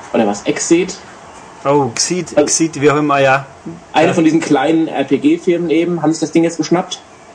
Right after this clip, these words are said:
Speaker 1: Und die Amis freuen sich jetzt auch, dass es noch kommt tatsächlich. Weil es war lange Zeit sehr unsicher gewesen.
Speaker 2: Ja, es gibt ja noch Menschen mit einem D S da draußen, die wollen vielleicht gelegentlich sogar ein neues Spiel erleben.
Speaker 1: Genau, die, die paar Millionen Leute da könnten noch was spielen wollen. Zumindest halt die, die nichts nicht kopieren,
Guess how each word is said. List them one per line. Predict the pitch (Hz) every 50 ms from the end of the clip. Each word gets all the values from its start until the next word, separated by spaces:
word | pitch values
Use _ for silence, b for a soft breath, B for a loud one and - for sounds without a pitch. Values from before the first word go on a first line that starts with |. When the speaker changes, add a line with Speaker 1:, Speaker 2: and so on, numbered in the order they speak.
| - - - - - - - - - - - -
Speaker 1:
Und | 165 160 156
die | 160
Amis | - 147 160 147 -
freuen | 147 143 139
sich | 135 135
jetzt | - -
auch, | 123 127 123
dass | 135 120
es | 113
noch | 113 107 -
kommt | - 131 113 117 - -
tatsächlich. | 113 107 - 101 - - 107 104 - - - - - - -
Weil | - 113 - 123
es | 117
war | 123 120 120
lange | 120 120 123 131 135
Zeit | 131 139 123 -
sehr | - 120 107
unsicher | 131 131 123 120 123 117
gewesen. | 101 107 104 104 104 101 107 107 131 - - - - - 123 110
Speaker 2:
Ja, | 113 113 120 123 123 117
es | 117 117 - - - - - - - - - -
gibt | 156 147 -
ja | 170
noch | 156 156 147 131
Menschen | 143 143 160 156 - 156
mit | 147 143
einem | 139 139 143
D | 131 135 135
S | 139 160 175 - -
da | 151 139
draußen, | 131 139 135 139 139 139 151
die | 143 135
wollen | 139 139 139 139
vielleicht | 143 139 131 -
gelegentlich | - 127 127 131 139 139 127 -
sogar | - 131 127 123 123
ein | 127 127
neues | 123 120 123 120
Spiel | - - - 147 143
erleben. | 127 120 120
Speaker 1:
Genau, | 120 127 143 147 139
die, | 139 127
die | - - - - 143 135 131 131
paar | 127 127 127
Millionen | 135 143 135 131 131 131 131 120
Leute | 110 117 135 143 135
da | 147 139
könnten | 139 - 147 - -
noch | - 131
was | 127 120 -
spielen | - 147 151 165 160 160 147
wollen. | 151 147 151 156 160 170 - - - - - - - B B B B B B B B - - - - - -
Zumindest | - 151 156 156 156
halt | 160 135
die, | 139
die | 135 131
nichts | 135 156 165 - - -
nicht | 170 180 -
kopieren, | - - - - 175 170 165 165 175 180 180